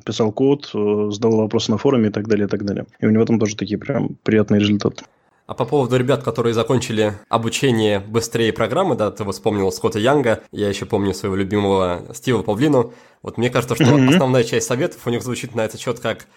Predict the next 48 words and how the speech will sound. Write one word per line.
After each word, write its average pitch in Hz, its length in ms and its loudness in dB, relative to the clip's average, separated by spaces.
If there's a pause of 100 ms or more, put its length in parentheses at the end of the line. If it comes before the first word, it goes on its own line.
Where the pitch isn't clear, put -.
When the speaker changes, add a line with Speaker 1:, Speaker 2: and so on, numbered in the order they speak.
(280)
Speaker 2:
«Не 123 100 0
ходите 135 320 0
на 110 300 0
ненужные 123 420 2
лекции, 127 380 -2
да, 110 100 0
и 110 60 0
не 113 100 2
читайте 120 400 -2
ненужные 113 420 0
главы 104 320 2
в 98 40 -2
учебнике, 113 540 -4 (280)
и 110 80 -6
за 107 140 -2
счёт - 180 -4
этого 107 300 -2
вы 104 240 0
выиграете 117 440 -2
кучу 117 280 -4
времени». 101 400 -2 (340)
Speaker 1:
Да, 139 260 2
<laughs> 120 60 2
е-, 131 160 2
есть 139 180 2
такое. 120 300 0 (540)
Speaker 2:
Так, 123 240 2
хорошо. 147 560 -2
Ты 180 260 0
в 123 340 -10
процессе 123 440 0
своего 113 260 2
ответа 113 340 0
упомянул 107 520 -2 (100)
интеллект 113 400 -4
карты. 190 400 -2 (360)
Чуть - 180 -4
Speaker 1:
Мгм. 139 80 8
Speaker 2:
раньше 123 200 0
мы 117 80 -2
с - 60 -12
тобой 113 220 -2
уже 104 100 -4
вспомнили 101 680 -2 (100)
сервис, 95 600 -4
приложение 107 480 2
The 110 160 0
Brain, 165 360 0